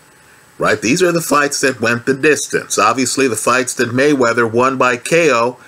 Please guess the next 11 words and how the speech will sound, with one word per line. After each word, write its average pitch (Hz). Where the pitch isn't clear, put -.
and 139
there 143
are 127
more 131
of 123
them 127
than 131
you 139
think, -
are 127
definitive. 147